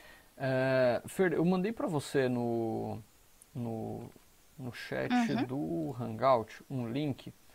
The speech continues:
Speaker 1: que é um presente e eu gostaria que você mandasse no chat pro pessoal e eu explico o que que é.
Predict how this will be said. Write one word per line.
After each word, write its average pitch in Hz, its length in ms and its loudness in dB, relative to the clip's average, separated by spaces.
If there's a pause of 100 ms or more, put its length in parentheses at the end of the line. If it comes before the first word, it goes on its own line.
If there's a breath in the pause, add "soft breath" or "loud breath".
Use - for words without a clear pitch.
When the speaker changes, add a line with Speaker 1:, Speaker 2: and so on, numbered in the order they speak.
(360 soft breath)
Speaker 1:
que - 60 -2
é 143 40 6
um 147 80 2
presente 143 840 0 (720 soft breath)
e 117 960 0
eu 131 140 -2
gostaria 175 260 -2
que - 60 -14
você 180 180 -2
mandasse 170 400 0
no 143 60 -2
chat 135 280 0
pro 127 160 -4
pessoal 143 380 2
e 147 60 4
eu 147 60 4
explico - 420 -4
o - 40 -20
que 151 120 0
que 143 180 -6
é. 110 140 -2